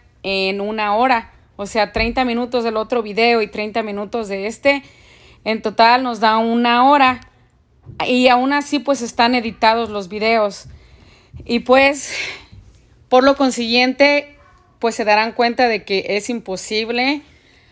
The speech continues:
poder grabar todo el procedimiento de lo que se hizo en esta casa, ya que, como les repito, fueron tres horas y media a cuatro,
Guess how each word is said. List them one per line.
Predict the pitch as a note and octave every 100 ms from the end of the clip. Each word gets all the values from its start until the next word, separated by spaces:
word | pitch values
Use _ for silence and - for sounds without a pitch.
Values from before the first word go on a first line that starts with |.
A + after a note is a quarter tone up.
| _ _ _
poder | G#3+ G#3 A3 A3
grabar | A3+ G#3+ G#3+ A3+ B3 B3 -
todo | A3+ A#3 A#3+
el | A3+
procedimiento | F#3+ G3+ - F#3+ G3 G3+ A3 A#3+ B3+ C4 C4+ - _ -
de | F#3 G3 G3 F#3+ F#3
lo | F#3
que | F#3+ G3
se | G3+
hizo | G3+ G#3+ A3
en |
esta | G#3 G#3 - G#3
casa, | G#3 A3 - C4+ F4 E4 _ _ _ _
ya | - G3+ G3+
que, | G#3+
como | G#3 G3
les | F#3 F#3
repito, | F#3+ - A3 G3+ C4+ C#4 - - _ - _ -
fueron | A3+ A3+ A#3 A#3 A#3 A#3 A#3 A#3 -
tres | A#3+ B3 B3+
horas | B3 A#3+ B3+
y | G#3+
media | G3+ G#3+ A#3+ B3+ C#4+ D#4+ D4 - _ _ _ _ _ - - _ _ - -
a | G3 G3 G3
cuatro, | A3+ A#3 A#3+ F#3+ F3+ F3+